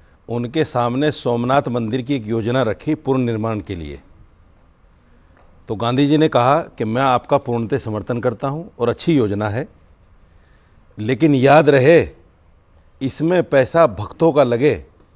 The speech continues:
राजकोष का नहीं, राजकोष का नहीं। राजकोष समझते हैं आप? हाँ,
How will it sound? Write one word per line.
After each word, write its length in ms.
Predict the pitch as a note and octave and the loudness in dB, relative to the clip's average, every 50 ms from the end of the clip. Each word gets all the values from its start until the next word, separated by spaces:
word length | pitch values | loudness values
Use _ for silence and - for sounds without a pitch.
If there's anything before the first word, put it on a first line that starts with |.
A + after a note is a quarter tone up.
| _ - - | _ -14 -6
राजकोष 600 | F#2+ A2 B2 D3+ E3 A#2 - - C3+ C#3 B2+ - | -2 2 2 2 2 2 -2 -4 -4 -4 -2 -2
का 160 | - B2+ A#2 | -2 -2 -2
नहीं, 300 | G#2+ A2 B2 C#3 G#2 C#2+ - _ _ _ _ _ _ _ - - _ _ _ _ - - | 0 -2 -4 -4 -6 -6 -12 _ _ _ _ _ _ _ -20 -20 _ _ _ _ -8 -2
राजकोष 500 | A#2+ C#3 F#3 G3 D3 - D#3+ E3 D#3+ - | 2 4 4 2 2 0 -2 -2 0 0
का 160 | - C#3 A#2 | 0 -2 0
नहीं। 300 | A2 B2+ D3+ C#3 F#2+ - - _ _ _ _ _ _ _ _ _ _ _ _ _ _ _ _ _ _ _ _ _ _ _ _ _ _ - | 0 0 -2 -4 -4 -8 -12 _ _ _ _ _ _ _ _ _ _ _ _ _ _ _ _ _ _ _ _ _ _ _ _ _ _ -6
राजकोष 400 | G2 G#2+ B2 A#2 - D3+ - - | -4 -4 -4 -2 0 -2 0 0
समझते 280 | C#3+ C3 C#3+ C#3+ C#3 E3+ | -2 -2 -2 -2 -2 -4
हैं 80 | E3+ | -4
आप? 160 | F3 F#3 F#3 - - _ _ _ _ _ _ _ - _ _ _ _ _ _ - | -4 -4 -6 -10 -16 _ _ _ _ _ _ _ -20 _ _ _ _ _ _ -12
हाँ, 240 | G2+ G2 E2 C#2+ - | -10 -10 -10 -10 -14